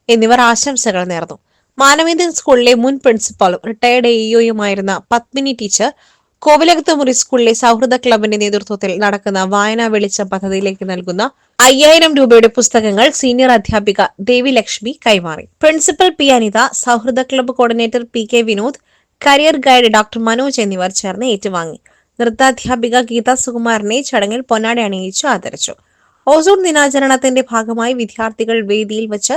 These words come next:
പരസ്പരം വൃക്ഷത്തൈകൾ കൈമാറി. എച്ച് എം ഇൻചാർജ് ബീന ടീച്ചർ നന്ദി പറഞ്ഞു. തുടർന്ന് ഹൈസ്കൂൾ, ഹയർ സെക്കൻഡറി വിഭാഗം വിദ്യാർത്ഥികളുടെ വൈവിധ്യമാർന്ന കലാമത്സരങ്ങൾ അരങ്ങേറി. രണ്ട് ദിവസങ്ങളിലായി നടക്കുന്ന കലോത്സവത്തിന്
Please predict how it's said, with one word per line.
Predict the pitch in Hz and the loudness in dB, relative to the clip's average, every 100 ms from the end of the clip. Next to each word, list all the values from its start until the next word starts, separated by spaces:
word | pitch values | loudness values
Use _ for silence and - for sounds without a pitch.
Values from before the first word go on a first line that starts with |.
| - _ _ _ - | -8 _ _ _ 0
പരസ്പരം | 285 311 - 277 302 | 2 2 0 0 0
വൃക്ഷത്തൈകൾ | 254 233 - 285 220 196 226 254 | -2 -4 -4 -2 -2 -4 -8 -6
കൈമാറി. | 196 170 151 - _ _ _ - | -8 -8 -14 -16 _ _ _ -8
എച്ച് | 233 - | -6 -4
എം | 269 277 | -4 -4
ഇൻചാർജ് | 262 262 247 240 233 | -2 0 0 0 -4
ബീന | 233 240 | -2 -2
ടീച്ചർ | 240 233 226 269 | 0 -2 -4 -6
നന്ദി | 277 208 214 | -4 -4 -4
പറഞ്ഞു. | 185 143 185 _ _ _ _ - | -8 -12 -18 _ _ _ _ 0
തുടർന്ന് | 262 247 247 | 2 4 0
ഹൈസ്കൂൾ, | 302 269 247 - 302 | 0 2 2 2 0
ഹയർ | 269 233 | 2 0
സെക്കൻഡറി | - 240 254 247 | -2 -6 -6 -2
വിഭാഗം | 254 254 226 233 240 | -2 -2 -4 -4 -2
വിദ്യാർത്ഥികളുടെ | 233 226 214 214 233 214 226 294 _ _ _ - | -4 -2 -4 -4 -4 -2 -2 -4 _ _ _ 0
വൈവിധ്യമാർന്ന | 254 285 285 330 294 233 233 | 2 0 -4 -4 -2 -2 -4
കലാമത്സരങ്ങൾ | 226 208 214 214 - 202 208 262 | -2 -4 -2 -4 -4 -4 -4 -4
അരങ്ങേറി. | 196 175 160 - _ _ _ _ - | -6 -8 -14 -16 _ _ _ _ -6
രണ്ട് | 226 254 | -2 0
ദിവസങ്ങളിലായി | 262 285 285 277 277 269 | 0 0 0 -2 0 0
നടക്കുന്ന | 269 254 262 269 254 | 0 -2 -4 -4 -2
കലോത്സവത്തിന് | 247 247 - 247 233 247 | 0 0 -2 -2 -2 -4